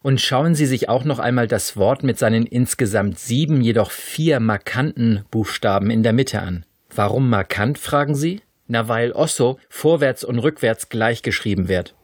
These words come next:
Außerdem sind die vier Buchstaben auf der gleichen Höhe. Das heißt, man könnte ein Rechteck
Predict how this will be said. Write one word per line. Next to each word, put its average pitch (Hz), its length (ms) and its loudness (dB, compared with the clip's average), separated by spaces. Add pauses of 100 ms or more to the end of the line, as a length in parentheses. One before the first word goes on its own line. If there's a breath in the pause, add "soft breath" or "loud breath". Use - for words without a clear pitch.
Außerdem 139 480 0
sind 123 220 -2
die 110 160 0
vier 156 380 -2
Buchstaben 110 680 2
auf - 200 -4
der 101 160 2
gleichen 104 540 -2
Höhe. 117 320 2
Das - 240 -6
heißt, 127 280 -2 (360 loud breath)
man 113 200 2
könnte 143 440 0
ein 113 280 0
Rechteck 113 640 -2